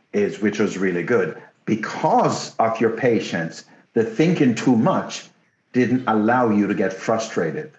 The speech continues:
Your instructor just said, "Don't think about it anymore.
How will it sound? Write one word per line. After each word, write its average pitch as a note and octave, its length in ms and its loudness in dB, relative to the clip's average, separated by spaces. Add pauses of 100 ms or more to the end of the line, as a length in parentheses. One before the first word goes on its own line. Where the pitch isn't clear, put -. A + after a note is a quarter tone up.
(1200)
Your G#2+ 220 2
instructor B2 520 2
just G#2 300 0
said, F#2 360 0 (560)
"Don't F2 180 -4
think B2 220 -2
about E2 320 -2
it E2 80 -6
anymore. F2 600 -6